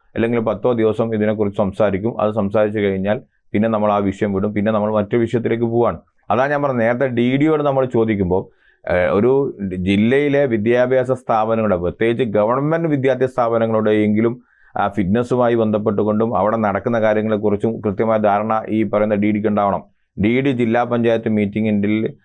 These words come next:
നിർവഹണ ഉദ്യോഗസ്ഥനാണ്, ഭരണസമിതിയുടെ നിർവഹണ ഉദ്യോഗസ്ഥനാണ്. അദ്ദേഹത്തിൻ്റെ കയ്യിൽ പോലും രേഖകളില്ല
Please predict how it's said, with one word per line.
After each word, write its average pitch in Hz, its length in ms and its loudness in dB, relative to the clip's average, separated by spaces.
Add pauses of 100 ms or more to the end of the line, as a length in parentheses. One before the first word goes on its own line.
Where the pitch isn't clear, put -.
(140)
നിർവഹണ 117 460 0
ഉദ്യോഗസ്ഥനാണ്, 104 720 0 (100)
ഭരണസമിതിയുടെ 113 680 0
നിർവഹണ 110 360 2
ഉദ്യോഗസ്ഥനാണ്. 110 440 0 (340)
അദ്ദേഹത്തിൻ്റെ 156 600 0
കയ്യിൽ 131 320 0
പോലും 123 420 0
രേഖകളില്ല 120 720 2